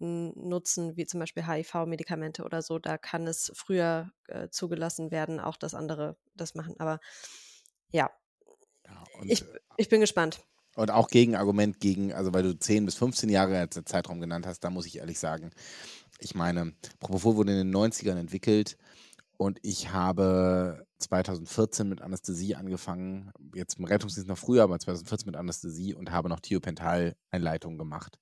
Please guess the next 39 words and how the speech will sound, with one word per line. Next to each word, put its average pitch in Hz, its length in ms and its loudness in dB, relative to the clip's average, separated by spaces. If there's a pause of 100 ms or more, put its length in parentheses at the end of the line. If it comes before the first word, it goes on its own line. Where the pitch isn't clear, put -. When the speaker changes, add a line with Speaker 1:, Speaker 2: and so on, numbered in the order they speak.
(720)
Speaker 2:
Innerhalb 101 340 4
von 92 180 -4
zehn 101 240 4
bis 90 100 0
fünfzehn 95 340 -2
Jahren 90 320 2
wird 90 140 0
Propofol 85 720 -2 (460)
nicht - 360 -6
runterfliegen. 80 540 -12 (420)
Also 85 220 -2
dafür 92 340 0
ist 85 100 -4
es 87 120 -4
viel 110 340 4
zu - 140 -2
etabliert. 85 560 -4 (300)
Dass 90 160 0
wir 101 80 6
vielleicht 92 220 4
Remo-, 101 160 2
äh, 87 220 -8
Remimazolam 92 880 0
in 87 100 -8
zehn 90 160 -2
bis 85 100 -6
fünfzehn 90 280 -6
Jahren 85 120 -4
benutzen, 107 440 0 (320)
das - 300 -10 (180)
Speaker 1:
Zusätzlich, 190 720 4
Speaker 2:
kann, 160 100 2
Speaker 1:
ja. 131 40 6
Speaker 2:
zusätzlich 117 320 6
kann 101 120 2
ich 95 60 0
mir 92 60 -2
gut 90 120 -2
vorstellen, 101 500 4